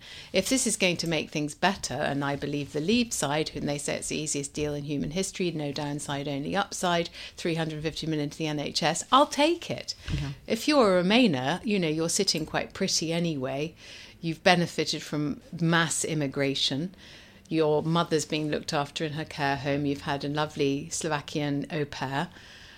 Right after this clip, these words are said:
Speaker 1: And
Speaker 2: A second home.
Speaker 1: And a second home, and you like to, to which you like to travel to in Italy, then you don't want things to change.
Speaker 2: No.
Speaker 1: So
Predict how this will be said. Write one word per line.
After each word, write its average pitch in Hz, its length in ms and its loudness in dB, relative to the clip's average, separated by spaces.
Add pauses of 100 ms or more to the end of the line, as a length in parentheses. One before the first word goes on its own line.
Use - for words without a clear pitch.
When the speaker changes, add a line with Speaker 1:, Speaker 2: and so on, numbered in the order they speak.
(520)
Speaker 1:
And 170 640 2
Speaker 2:
A 175 60 2
second 175 420 2
home. 147 440 2
Speaker 1:
And 190 140 4
a 180 40 6
second 175 420 2
home, 165 240 2
and 180 100 2
you 165 100 2
like 160 240 0
to, 170 100 -6 (200)
to 190 120 2
which 180 240 2
you 175 60 2
like 160 200 4
to - 120 -2
travel 156 340 0
to - 180 -2
in 143 100 0
Italy, 151 480 0 (540)
then 202 440 2
you 220 200 6
don't 180 200 2
want 254 260 2
things 131 300 -4
to - 120 -8
change. - 560 -6
Speaker 2:
No. 156 300 -2 (260)
Speaker 1:
So 220 380 8